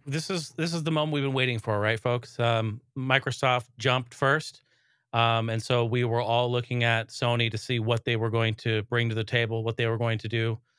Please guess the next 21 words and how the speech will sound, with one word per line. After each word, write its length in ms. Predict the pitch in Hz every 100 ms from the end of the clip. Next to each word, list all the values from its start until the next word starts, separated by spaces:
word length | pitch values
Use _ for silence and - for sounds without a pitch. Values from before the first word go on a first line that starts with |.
| _ _
what 120 | 123
they 100 | 117
were 100 | 110
gonna 160 | 110 107
present 360 | 117 107 113 113
to 140 | 113
us. 200 | 101 95
And 100 | 117
I 60 | 113
think, 340 | 123 131 - - _ _ _ _ _ _
I 80 | -
think 180 | 117 139
everything 440 | 143 143 147 139
was, 420 | 127 123 120 - 127
you 80 |
know, 360 | 117 113 113 117 - 131
done, 500 | 131 131 127 127 127 _ _ _ _ -
uh, 220 | 110 113
in 140 | 131
a 60 | 127
way 520 | 120 127 123 120 120